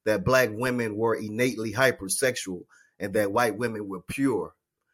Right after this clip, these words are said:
So during the Blaxploitation period, when you're speaking about that movie Sweetback Badass Song, that was a time where we had Black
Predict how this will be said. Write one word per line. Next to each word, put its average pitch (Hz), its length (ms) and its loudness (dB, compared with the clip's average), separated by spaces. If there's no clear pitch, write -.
So 113 560 2
during 156 300 4
the 113 80 2
Blaxploitation 139 1080 2
period, 117 520 2
when 113 140 -6
you're 117 80 0
speaking 120 400 0
about 107 340 0
that 104 180 2
movie 117 300 -4
Sweetback 110 720 0
Badass 110 420 2
Song, 127 520 -2
that 180 220 4
was 151 220 0
a 113 100 -2
time 151 480 0
where 123 160 2
we 131 200 -4
had 123 540 0
Black 131 400 2